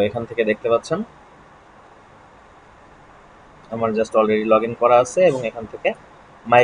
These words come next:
Review-এ গেলে পরে আপনারা দেখতে পাবেন যে এখানে আমার এখন পর্যন্ত কোনো রিভিউ করা হয়নি।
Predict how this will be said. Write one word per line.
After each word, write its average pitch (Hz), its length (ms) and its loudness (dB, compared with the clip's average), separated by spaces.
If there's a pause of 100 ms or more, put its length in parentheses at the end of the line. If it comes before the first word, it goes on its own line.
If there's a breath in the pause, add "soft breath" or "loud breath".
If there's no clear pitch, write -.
Review-এ 160 420 2
গেলে 143 220 4
পরে 147 180 0
আপনারা 131 260 -4
দেখতে 117 200 -8
পাবেন 120 280 -4
যে 165 120 -6
এখানে 117 240 -8
আমার 107 180 -2
এখন 113 220 -14
পর্যন্ত 117 240 -12 (100)
কোনো 123 120 -10 (120)
রিভিউ 110 200 -6 (100)
করা 120 240 4
হয়নি। 107 260 -6